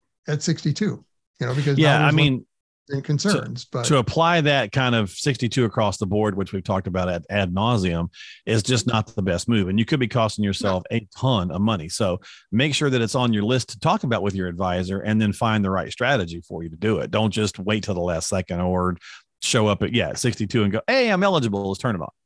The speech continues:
Speaker 2: you know?
Speaker 1: Right. Or, or don't pay attention to what's going on in the news and saying, "Oh, they keep talking about it going broke, so I'm gonna get it before
Speaker 2: I'm
Speaker 1: it's
Speaker 2: gonna get
Speaker 1: gone."
Speaker 2: it. Yeah, I'm gonna get,
Speaker 1: No,
Speaker 2: that's the
Speaker 1: don't,
Speaker 2: big
Speaker 1: you
Speaker 2: one.
Speaker 1: know, the,
Speaker 2: Yeah.
Speaker 1: understand the pros and cons of how it works.
Speaker 2: Yep.
Speaker 1: Run the
Speaker 2: Okay.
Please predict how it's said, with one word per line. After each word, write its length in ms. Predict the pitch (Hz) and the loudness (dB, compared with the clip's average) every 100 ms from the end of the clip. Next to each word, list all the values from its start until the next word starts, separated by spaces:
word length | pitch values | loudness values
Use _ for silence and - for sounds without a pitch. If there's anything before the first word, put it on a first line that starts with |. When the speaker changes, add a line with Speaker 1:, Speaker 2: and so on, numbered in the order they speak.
| _ - | _ -16
Speaker 2:
you 100 | 90 | -14
know? 120 | - _ _ - | -14 _ _ -6
Speaker 1:
Right. 120 | 190 | -2
Or, 300 | 143 165 180 160 | 2 2 4 4
or 20 | |
don't 260 | 160 185 175 | 4 2 2
pay 180 | 170 | 2
attention 360 | 160 170 165 160 | 2 2 0 0
to 60 | 143 | 0
what's 180 | 151 - | -2 -2
going 200 | 156 151 | -2 0
on 140 | 151 | 0
in 80 | 139 | 0
the 60 | |
news 320 | 135 147 156 139 | 0 0 0 -2
and 80 | |
saying, 200 | 131 143 | -4 -2
"Oh, 80 | 175 | 0
they 100 | 165 | 0
keep 180 | 156 175 | 0 0
talking 260 | 185 180 175 | 0 0 -2
about 180 | 160 160 | -2 -2
it 100 | 160 | 0
going 240 | 165 156 | 0 0
broke, 260 | 131 170 165 | 0 -2 -2
so 120 | 143 | 0
I'm 60 | 151 | 0
gonna 120 | 151 | 0
get 160 | 131 160 | 0 0
it 100 | 160 | 0
before 140 | 147 | 2
Speaker 2:
I'm 160 | 113 127 | 4 4
Speaker 1:
it's 160 | 135 | 4
Speaker 2:
gonna 100 | 139 | 4
get 80 | 123 | 4
Speaker 1:
gone." 60 | 107 | 2
Speaker 2:
it. 60 | - | 0
Yeah, 200 | 101 101 | 0 2
I'm 80 | 101 | 2
gonna 100 | 107 | 2
get, 120 | 101 | 2
Speaker 1:
No, 100 | - | 2
Speaker 2:
that's 120 | - - | 2 2
the 60 | |
Speaker 1:
don't, 80 | 190 | 0
Speaker 2:
big 120 | - | 0
Speaker 1:
you 40 | 160 | 2
Speaker 2:
one. 60 | |
Speaker 1:
know, 180 | 143 147 | 2 0
the, 200 | 147 165 | 0 -2
Speaker 2:
Yeah. 120 | 151 180 | 0 2
Speaker 1:
understand 500 | 185 190 190 180 165 | 4 4 2 2 2
the 40 | |
pros 300 | 156 156 156 | 2 0 2
and 100 | 160 | 0
cons 200 | 147 147 | 0 0
of 60 | 139 | 0
how 160 | 147 | 0
it 40 | 170 | -2
works. 440 | 143 151 165 - _ _ | -4 -4 -6 -12 _ _
Speaker 2:
Yep. 200 | 101 90 - | 0 0 0
Speaker 1:
Run 180 | 139 | 2
the 60 | |
Speaker 2:
Okay. 80 | 160 | 4